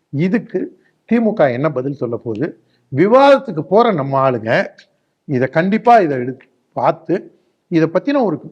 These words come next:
முன்னெடுப்பும் வச்சு, இதை பாடியும் காமிக்கணும், படிச்சாவது காமிக்கணும் குறைஞ்சபட்சம். அதனால வரக்கூடிய காலகட்டத்துல, நம்ம முன்னாடி ஒரு பதினஞ்சு நாள் முன்னாடி பேசும்போது கூட சொன்னேன்னு நினைக்கிறேன்,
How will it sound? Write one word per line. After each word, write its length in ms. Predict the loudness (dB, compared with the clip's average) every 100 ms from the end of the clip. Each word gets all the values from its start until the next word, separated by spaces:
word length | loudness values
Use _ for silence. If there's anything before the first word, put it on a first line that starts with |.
| -4
முன்னெடுப்பும் 540 | -2 2 2 0 -4
வச்சு, 200 | -6 -2 -2
இதை 160 | -2 2
பாடியும் 460 | 4 6 4 2 2
காமிக்கணும், 560 | 0 0 -2 -2 -4 -8 _ _ -6 2
படிச்சாவது 560 | 4 4 4 4 6 4
காமிக்கணும் 380 | 2 0 -6 -4
குறைஞ்சபட்சம். 600 | -2 0 -2 -4 -8 -10 _ _ _ _
அதனால 560 | -8 -4 0 2 2 2
வரக்கூடிய 520 | 2 2 2 0 -2 0
காலகட்டத்துல, 640 | 0 0 -2 -6 -6 -2 -4 -6 _ _ _ _
நம்ம 160 | -4 0
முன்னாடி 400 | 0 2 2 2
ஒரு 220 | 2 2
பதினஞ்சு 380 | 0 0 0 0
நாள் 160 | 2 0
முன்னாடி 200 | 0 0
பேசும்போது 420 | 0 -2 0 0
கூட 140 | 0
சொன்னேன்னு 360 | -2 -4 -4 -4
நினைக்கிறேன், 300 | -6 -10 -14